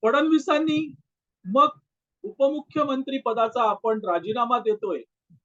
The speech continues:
हे जे अपयश महाराष्ट्रात आलं ते मी स्वीकारतो आणि उपमुख्यमंत्री पदाचा राजीनामा देतो, पक्षांतर्गत संघटनेत काम करतो, असं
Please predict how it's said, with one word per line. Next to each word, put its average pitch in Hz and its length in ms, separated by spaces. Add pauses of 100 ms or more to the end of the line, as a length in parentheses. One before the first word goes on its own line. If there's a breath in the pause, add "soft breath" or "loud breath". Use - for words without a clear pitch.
(960)
हे 269 240
जे 311 220
अपयश 277 640
महाराष्ट्रात 220 680
आलं 196 260 (420)
ते - 240
मी 233 160
स्वीकारतो 269 680 (840)
आणि 247 200
उपमुख्यमंत्री 269 920
पदाचा 240 380
राजीनामा 214 460
देतो, 196 360 (220)
पक्षांतर्गत 233 880 (260)
संघटनेत 226 580 (120)
काम 196 240
करतो, 180 380 (840)
असं 214 200